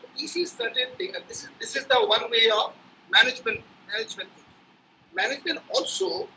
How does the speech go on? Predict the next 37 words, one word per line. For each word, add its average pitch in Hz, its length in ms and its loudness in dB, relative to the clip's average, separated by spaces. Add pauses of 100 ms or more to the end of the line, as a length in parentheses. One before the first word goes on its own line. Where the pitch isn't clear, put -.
(480)
puts - 380 0
lot 220 220 0
of - 160 -4
time 247 180 4
and - 120 -6 (100)
energy 415 500 2 (420)
to - 80 -16 (120)
train 466 320 2
their 233 220 2
people, - 320 -8 (1080)
which - 120 -8
is - 100 -4
very, 220 160 4
very - 160 4
important. - 460 -4
But - 160 -10
I 415 80 6
said 508 260 2
to 480 100 -12
you, 427 280 -6 (340)
in 233 100 0 (140)
India, 247 380 6 (440)
eighty - 540 -4
percent - 320 -6
organization 403 680 -2 (200)
other 403 160 -2
than - 320 -2 (240)
I - 100 -20
T - 100 -16
sectors, - 720 -10 (360)
they 392 80 2
are 208 80 2
not 240 240 2
used - 260 -8
to - 80 -4
work, 269 200 0 (140)
work. 381 140 -6